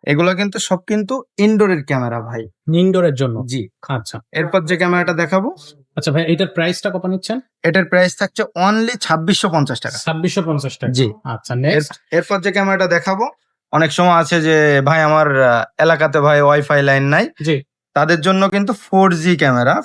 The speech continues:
Speaker 1: ফোর জি সিম সিস্টেম ক্যামেরা। এই ক্যামেরাটার ভিতরে আপনি কিন্তু ফোর জি সিম ভরে কিন্তু আপনি চালাইতে
Speaker 2: চালাইতে
Speaker 1: পারবেন।
Speaker 2: পারবো, জি।
Speaker 1: জি। এটাও কিন্তু ডুয়েল ক্যামেরা, উপরেরটা ফিক্স থাকবে, নিচেরটা তিনশো ষাট ডিগ্রি মুভ করবে।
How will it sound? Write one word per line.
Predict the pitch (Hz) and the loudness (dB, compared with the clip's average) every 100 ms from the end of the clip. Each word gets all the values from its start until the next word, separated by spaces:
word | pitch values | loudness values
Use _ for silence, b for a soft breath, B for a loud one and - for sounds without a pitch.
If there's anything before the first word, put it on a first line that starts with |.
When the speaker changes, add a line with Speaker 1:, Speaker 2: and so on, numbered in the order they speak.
| - | -2
Speaker 1:
ফোর | 170 165 | 2 2
জি | 156 175 | 2 0
সিম | 160 151 | 2 2
সিস্টেম | 151 139 165 147 | 2 0 0 2
ক্যামেরা। | 147 156 196 - _ _ _ | 2 4 2 -2 _ _ _
এই | 151 170 | 0 2
ক্যামেরাটার | 175 175 170 170 147 | 4 2 4 2 2
ভিতরে | 156 160 180 | 2 2 2
আপনি | 180 165 | 2 0
কিন্তু | 175 180 180 | 0 0 -2
ফোর | 190 170 165 | -2 2 2
জি | 160 175 | 2 -2
সিম | - 170 170 | 2 2 4
ভরে | 175 185 | 4 2
কিন্তু | 185 185 | 0 2
আপনি | 190 175 233 | 0 2 0
চালাইতে | 370 _ _ _ _ _ - | -2 _ _ _ _ _ 0
Speaker 2:
চালাইতে | 170 165 151 | 4 4 2
Speaker 1:
পারবেন। | 156 143 131 | 2 2 0
Speaker 2:
পারবো, | 127 120 117 | -4 -6 -8
জি। | 123 131 | -6 -4
Speaker 1:
জি। | 139 - B _ _ _ _ | -2 -4 B _ _ _ _
এটাও | 156 180 | 0 2
কিন্তু | 185 190 | 2 0
ডুয়েল | 175 170 175 | 2 2 2
ক্যামেরা, | 185 180 185 214 | 2 0 2 2
উপরেরটা | 180 175 165 170 | 0 0 0 -2
ফিক্স | 147 180 - | -4 -6 -2
থাকবে, | 190 170 | -2 0
নিচেরটা | 208 170 170 147 196 | 0 0 -2 -2 -2
তিনশো | 180 175 175 | 0 0 0
ষাট | - 156 | 0 -2
ডিগ্রি | 147 151 143 165 | 0 0 2 2
মুভ | 151 143 - | 2 -4 -2
করবে। | 160 165 | 0 2